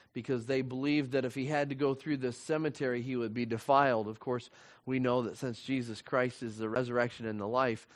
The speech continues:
he is not defiled by death. And so when he comes,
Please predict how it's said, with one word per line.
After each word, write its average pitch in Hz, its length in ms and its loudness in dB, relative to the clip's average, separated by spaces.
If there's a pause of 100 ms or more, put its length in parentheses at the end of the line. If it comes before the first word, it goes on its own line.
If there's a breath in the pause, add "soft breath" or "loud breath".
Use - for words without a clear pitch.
(220 soft breath)
he 131 140 -2
is 107 120 -2
not 120 300 0
defiled 131 640 6
by 104 180 -2
death. 110 400 -2 (480 soft breath)
And 107 240 -6
so 117 320 2
when 117 320 -2
he 135 160 -2
comes, 147 500 2